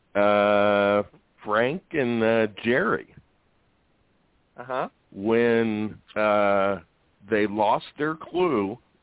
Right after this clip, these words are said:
Speaker 1: and they had to go back and, uh, get their clue, it was, uh, one of the, uh, oh,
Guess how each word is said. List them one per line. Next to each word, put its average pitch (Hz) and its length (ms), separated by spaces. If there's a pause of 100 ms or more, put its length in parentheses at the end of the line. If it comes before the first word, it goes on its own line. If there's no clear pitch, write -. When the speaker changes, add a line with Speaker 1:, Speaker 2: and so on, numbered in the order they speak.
(720)
Speaker 1:
and 101 180
they 98 140
had 113 240
to 117 80
go 123 240
back 135 500 (1700)
and, 101 280
uh, 95 200
get 104 340
their 131 140
clue, 87 480 (1900)
it 135 240
was, 127 300 (240)
uh, 113 380
one 117 360
of 180 160 (160)
the, 127 440 (200)
uh, 101 540 (1800)
oh, 127 840